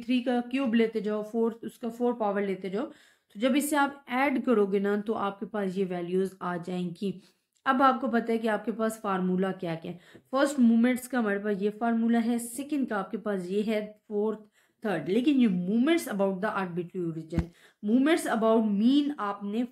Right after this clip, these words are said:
फाइंड करने हैं। जब भी आपको, मैं ये again आपको बताती जाऊँ कि जब भी आपको movements about arbitrary origin given होंगी तो उसके लिए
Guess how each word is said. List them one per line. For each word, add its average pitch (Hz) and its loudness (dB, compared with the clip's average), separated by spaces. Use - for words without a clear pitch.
फाइंड 190 -2
करने 180 -4
हैं। 196 -2
जब 277 0
भी 320 4
आपको, 185 -4
मैं 226 -4
ये 233 -2
again 240 -2
आपको 190 -2
बताती 175 -8
जाऊँ 190 -8
कि 226 -8
जब 233 -2
भी 294 2
आपको 220 0
movements 247 0
about 170 -4
arbitrary 202 -6
origin 196 0
given 269 4
होंगी 175 -2
तो 277 -8
उसके 302 -4
लिए 214 0